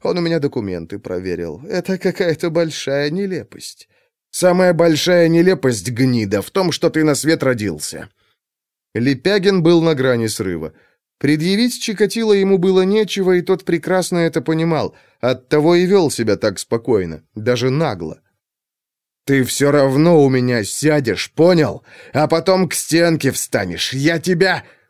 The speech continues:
Зло процедил майор, сжимая кулаки, с угрозой приподнялся из-за стола. Но Чикатило ухмыльнулся только. "Вы хотите меня ударить?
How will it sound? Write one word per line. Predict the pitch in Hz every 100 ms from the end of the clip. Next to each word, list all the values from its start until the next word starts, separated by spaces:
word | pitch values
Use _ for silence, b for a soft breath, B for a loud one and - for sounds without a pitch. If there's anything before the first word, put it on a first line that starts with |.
| -
Зло | 113 113 120
процедил | 113 101 110 107 104
майор, | 101 131 127
сжимая | 98 104 113 110 110
кулаки, | 107 123 120 117 117 - b
с | -
угрозой | 165 143 147 175 156 160
приподнялся | 131 147 151 127 120 107 98 117
из-за | 95 110 104 98 107
стола. | - 123 113 87 - _ _ _ _ _ _ _
Но | 110 139
Чикатило | 175 220 226 254 254
ухмыльнулся | 247 220 220 226 233 240 -
только. | 92 78 73 - _ _ _ _
"Вы | 180 165 156
хотите | - 143 120 120 127
меня | 123 120 127
ударить? | 127 135 170 139 98 -